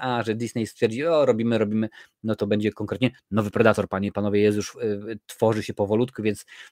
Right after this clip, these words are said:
więc tylko się, y, tylko się, y, cieszy,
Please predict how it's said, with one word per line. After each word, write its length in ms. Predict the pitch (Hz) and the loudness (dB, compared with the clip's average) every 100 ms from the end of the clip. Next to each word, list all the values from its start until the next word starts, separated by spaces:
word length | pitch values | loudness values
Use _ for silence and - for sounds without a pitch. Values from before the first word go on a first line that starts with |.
| - | -4
więc 200 | 110 - | -4 0
tylko 220 | 123 120 | 0 2
się, 240 | - 113 120 | 2 0 4
y, 220 | 113 107 | 4 4
tylko 220 | - 113 110 | 0 -4 -2
się, 200 | 113 113 | -2 -2
y, 380 | 110 107 107 107 | 0 2 2 0
cieszy, 360 | - 98 - | -2 -4 -4